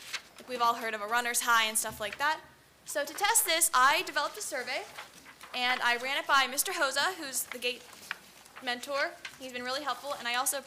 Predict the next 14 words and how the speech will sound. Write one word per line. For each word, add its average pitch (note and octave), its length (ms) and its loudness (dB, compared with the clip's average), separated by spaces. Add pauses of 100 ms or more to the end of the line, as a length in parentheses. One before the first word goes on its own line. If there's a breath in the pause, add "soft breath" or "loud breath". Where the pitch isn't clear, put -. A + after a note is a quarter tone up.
got B3 160 4
it B3+ 60 -2
approved C4 260 -10
by C4+ 100 2
the C#4+ 80 -4
principal, C4 420 -4
Mister C4+ 300 -8
McKiernan, C#4 480 -6 (540 loud breath)
and A#3+ 240 0
I B3 80 0
sent D4+ 180 0
it D#4+ 100 0
out C4 300 4
through B3 160 -10